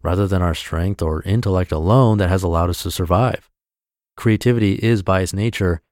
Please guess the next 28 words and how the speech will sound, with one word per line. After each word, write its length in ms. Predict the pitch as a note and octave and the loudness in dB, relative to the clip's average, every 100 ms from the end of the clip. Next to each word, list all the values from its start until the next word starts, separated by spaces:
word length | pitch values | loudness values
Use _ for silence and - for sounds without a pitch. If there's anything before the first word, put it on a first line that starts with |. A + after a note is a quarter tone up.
| _ _ - | _ _ -4
ever-changing. 760 | F#2+ F2+ - F2 F2 D#2 - _ _ _ _ _ _ | -2 -2 -2 -2 -2 -4 -8 _ _ _ _ _ _
Adapting 380 | G2 G2+ G#2+ A#2 | -6 -4 -4 -6
to 80 | G#2 | -6
the 100 | G2+ | -6
present 300 | G#2+ G#2 G2+ | -4 -4 -6
situation, 800 | G#2+ - F#2 G2 - C3+ C#3 - | -8 -6 -4 -4 -2 -4 -4 -6
creativity 600 | - A2+ A2 - D3 C#3 | -8 -4 -4 -2 0 0
then 240 | A2 A2+ A2+ | 0 -2 -2
elaborates 680 | G#2+ G#2 G#2 G2 F#2+ - - | -2 -2 -2 -2 -2 -4 -2
on 260 | C3 D#3+ | 2 4
it, 180 | G#2 F#2 _ _ _ | 2 0 _ _ _
bringing 260 | - G2+ G2 | -4 -2 -2
forth 400 | - G2+ F#2+ - | -2 0 0 0
ever 180 | A2+ C3 | 0 2
more 260 | A#2+ A2 G2 | 2 2 2
vital 360 | F2+ G2 F#2+ | 0 2 0
expressions 760 | E2+ - - B2 - E2 F2 - | -2 -4 0 0 0 -2 -2 -2
of 220 | E2 - | -6 -2
life 220 | D#2+ D#2+ | -2 -2
force. 560 | - F2 F#2+ - - - _ _ _ _ - | -4 -4 -2 -4 -8 -14 _ _ _ _ -10
The 100 | E2+ | -6
circle 380 | F2 E2 F2 | -2 0 0
of 80 | D#2 | 0
life 360 | D#2+ D#2 F2 - | 0 0 0 -4
turns, 640 | - A2+ F2 E2+ - - _ _ | -2 -2 -2 -4 -10 -14 _ _
creativity 540 | - E2+ - F2+ F2 | -4 -2 0 -2 -2
affirming 420 | E2 F#2+ E2+ D#2 | -4 -4 -4 -6
life, 400 | D#2+ G2+ A#2 - | -2 0 0 -4